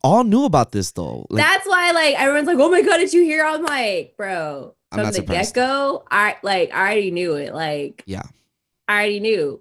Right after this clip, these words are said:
Speaker 1: Yep.
Speaker 2: Come on, like, you're not, if you look down the... I was just talking to my coworker about this.
Speaker 1: Yep.
Speaker 2: Actually, my, like, my best friend, pretty much. And I told him, I was like, "Look, it's not, I don't take it by surprise because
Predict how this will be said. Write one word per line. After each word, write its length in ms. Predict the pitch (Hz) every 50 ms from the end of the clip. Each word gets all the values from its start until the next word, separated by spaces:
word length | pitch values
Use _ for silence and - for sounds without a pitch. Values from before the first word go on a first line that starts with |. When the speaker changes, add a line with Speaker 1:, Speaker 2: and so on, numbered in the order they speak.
| _
Speaker 1:
Yep. 160 | - 117 143 - _ _
Speaker 2:
Come 120 | - 269 320
on, 100 | 320 294 277
like, 180 | 254 240 214 214
you're 180 | 254 320 339
not, 160 | 349 320 - - - - _ _ _ _ _ _ -
if 180 | - 277 269 311
you 180 | 359 392 359 311
look 220 | 302 311 269 -
down 280 | 277 247 247 247 240 240
the... 140 | 240 247
I 140 | - - 214 240
was 160 | 247 262 214
just 240 | - 214 214 220 226
talking 680 | - 196 175 180 180 - 185 180 180 175 175 175 180 - _ _ - - -
to 500 | - 175 175 175 170 170 160 160 170 196 - -
my 120 | 165 165 156
coworker 440 | - 175 165 160 156 156 156 - 156
about 280 | 143 143 139 143 143 -
this. 480 | 139 139 139 139 139 143 143 - - -
Speaker 1:
Yep. 160 | - 117 - _ _ _ _ _ -
Speaker 2:
Actually, 340 | 160 170 165 - 170 165
my, 60 | 165 165
like, 160 | 156 151 156
my 80 | 156
best 240 | 151 147 143 143 -
friend, 180 | - 143 139 143
pretty 160 | - 135 135
much. 360 | 139 139 139 135 - - - _ _ _ _ _ _ _ _ _ _ _ _ _ _ _ _ _
And 100 | 226 240 262
I 120 | 277 277
told 240 | 262 359 415 494 415
him, 100 | 262 226
I 140 | 170 175 233
was 80 | 247
like, 280 | 233 247 226 - - - _ _ _ -
"Look, 520 | 240 302 427 381 220 - - - - - _ _ _ _ _ _ _ _ _ _ _ -
it's 180 | - 294 269 277
not, 260 | 277 262 277 294 - 208
I 120 | 220 240
don't 220 | 294 311 - -
take 220 | - 240 247 247 277
it 80 | 294 233
by 140 | 233 226 247
surprise 800 | 247 247 220 - - - 190 170 180 190 233 269 339 392 349 -
because 840 | - 254 240 - - 254 240 240 226 214 196 185 170 170 - - -